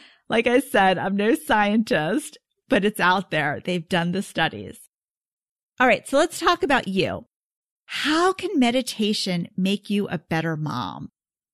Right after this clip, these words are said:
First, it makes you calmer. And to me, this is my biggest benefit. I'm just a calmer person, and it cracks me up because when I meet new people, a lot of the time I get this.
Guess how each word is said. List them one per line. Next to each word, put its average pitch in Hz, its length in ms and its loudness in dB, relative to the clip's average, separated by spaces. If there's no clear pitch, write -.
First, 403 560 0
it - 200 -4
makes 277 360 -2
you 277 80 -2
calmer. 262 960 0
And 262 200 2
to - 180 -8
me, 277 460 0
this 247 420 0
is 220 260 -6
my 196 120 -2
biggest 196 460 -4
benefit. 165 600 -4
I'm 330 160 2
just - 220 -2
a 440 60 0
calmer 190 440 0
person, 170 720 -2
and 233 140 0
it 226 100 -8
cracks - 460 -2
me 214 160 -4
up - 340 0
because 254 380 -2
when 233 100 -2
I 202 200 0
meet 208 260 -2
new 190 160 -2
people, 233 560 -2
a 240 80 2
lot 233 380 4
of 254 80 2
the 269 80 2
time 175 420 0
I 170 140 -4
get 147 240 -6
this. 156 260 -8